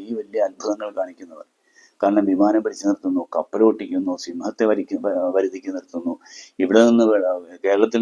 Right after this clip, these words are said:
നിന്ന് കോരി ഒഴിക്കുന്ന വെള്ളം മക്കയിൽ പോയി വീഴുന്നു എന്നൊക്കെ പറയുന്ന അത്ഭുതങ്ങൾ പറയുന്നില്ല.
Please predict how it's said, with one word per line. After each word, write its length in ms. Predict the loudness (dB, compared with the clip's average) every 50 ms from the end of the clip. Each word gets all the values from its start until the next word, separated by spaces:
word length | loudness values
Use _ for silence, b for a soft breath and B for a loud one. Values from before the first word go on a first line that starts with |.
| 0
നിന്ന് 180 | -2 -2 -4 -2 2
കോരി 180 | 2 2 2 2 -2
ഒഴിക്കുന്ന 280 | -4 -4 -6 -6 -6 -4 -4
വെള്ളം 220 | -2 -2 -4 -6 -6 _ b b b b b -4
മക്കയിൽ 400 | 0 0 0 4 8 8 8 8 8 8
പോയി 160 | 8 8 8 6
വീഴുന്നു 340 | 4 4 2 0 -4 -6 -14 -20 _ _ _ -20
എന്നൊക്കെ 280 | -18 -18 -16 -16 -16 -16 -14
പറയുന്ന 280 | -12 -10 -10 -8 -6 -4 -4
അത്ഭുതങ്ങൾ 400 | -2 -2 -2 0 0 0 0 -2 -2 -4
പറയുന്നില്ല. 380 | -4 -2 -2 -4 -4 -6 -8